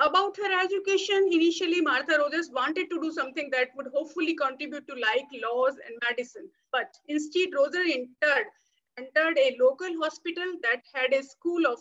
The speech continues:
nursing. And, uh, she had a diploma from Congsville General Hospital School of Nursing in nineteen thirty-six and, uh, her graduation in public health nursing from George P O Body, uh,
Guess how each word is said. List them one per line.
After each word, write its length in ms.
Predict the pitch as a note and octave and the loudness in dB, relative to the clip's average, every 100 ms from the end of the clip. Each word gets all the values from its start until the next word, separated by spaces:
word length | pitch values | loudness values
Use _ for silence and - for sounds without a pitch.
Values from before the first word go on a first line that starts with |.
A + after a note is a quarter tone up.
| B3 A#3 | -8 -8
nursing. 420 | A#3 - F#4+ G4 _ _ _ _ _ B3 | -8 -2 -4 -4 _ _ _ _ _ -10
And, 320 | B3 B3+ B3 _ - | -6 -6 -8 _ -14
uh, 300 | C4 B3 B3+ - _ | -12 -12 -14 -20 _
she 260 | - F#4+ G4+ | -2 2 2
had 260 | E4 D#4 D4 | 2 2 2
a 100 | C#4+ | 0
diploma 560 | C4+ D#4+ E4+ E4+ F4 E4+ | -2 -2 2 4 2 2
from 300 | C#4+ C4+ C#4 | 0 0 0
Congsville 640 | C#4+ D#4 D#4+ E4 F#4 F4 - _ - | 2 2 0 -2 -2 -2 -6 _ -2
General 280 | C4+ C#4+ | 0 0
Hospital 500 | C#4 C#4 - - D4+ | -2 -6 -6 -4 -4
School 300 | D4 - C#4+ | -4 -8 -4
of 80 | C#4+ | -2
Nursing 360 | C#4 C#4 C#4 E4 | -2 -4 -2 -2
in 100 | D4 | 0
nineteen 420 | A#3 B3+ D4 C#4 | -2 -2 -8 -8
thirty-six 600 | C#4 A#3 B3+ B3+ F4+ - _ - | -6 -4 -6 -6 -12 -12 _ -4
and, 140 | B3+ C5 _ _ - | -4 -4 _ _ -14
uh, 220 | A#3 A3+ A#3+ | -10 -10 -4
her 120 | C4+ | -2
graduation 540 | C4 C4+ C#4 F#4 F#4+ F4 | 2 0 2 0 4 4
in 160 | E4+ D#4+ | 4 4
public 380 | C4 C4+ D4+ D4+ | -2 -2 -4 0
health 200 | C4+ C4+ | 0 0
nursing 440 | C4 C4+ F#4 F4+ | -2 -2 0 -2
from 340 | E4 C4+ C4 B3 | 0 -2 -2 -2
George 300 | C#4 D4+ E4 - | 0 2 -2 -6
P 100 | C4+ | 0
O 100 | B3+ | 0
Body, 400 | B3+ B3 D4 F4+ F4+ _ _ | 2 0 0 -4 -8 _ _
uh, 20 | - | -14